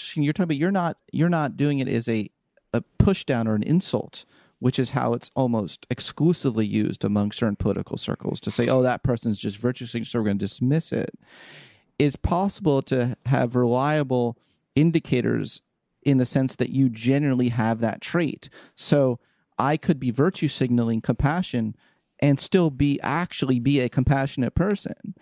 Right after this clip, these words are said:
Just because I'm virtue signaling doesn't need to be a put down in the sense that,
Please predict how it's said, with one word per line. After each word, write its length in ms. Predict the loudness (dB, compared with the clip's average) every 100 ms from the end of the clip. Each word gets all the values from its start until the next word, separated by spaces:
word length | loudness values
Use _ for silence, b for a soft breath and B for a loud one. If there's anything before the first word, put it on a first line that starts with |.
| B B B B
Just 220 | 0 2
because 340 | 0 2 0
I'm 140 | 0 0
virtue 300 | 0 -2 -4
signaling 380 | -2 0 0 0
doesn't 200 | 0 0
need 100 | -2
to 60 |
be 120 | 0
a 60 | -2
put 300 | 2 0 0
down 340 | -2 -2 0
in 80 | 0
the 60 | 0
sense 320 | 0 -2 0
that, 140 | -6